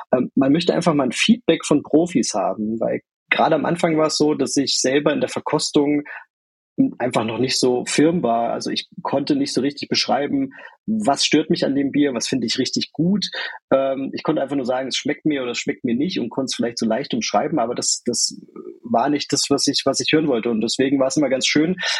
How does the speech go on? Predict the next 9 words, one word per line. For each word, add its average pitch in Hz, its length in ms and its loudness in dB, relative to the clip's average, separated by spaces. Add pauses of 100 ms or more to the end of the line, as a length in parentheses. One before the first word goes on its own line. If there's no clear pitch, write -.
(120)
Wettbewerb 160 580 4
mitgemacht. 160 480 2
Natürlich 156 360 2
hat 147 100 -2
man 127 100 2
immer 123 140 -2
mitgefiebert 156 580 2
und 123 120 -2
gehofft. - 480 -2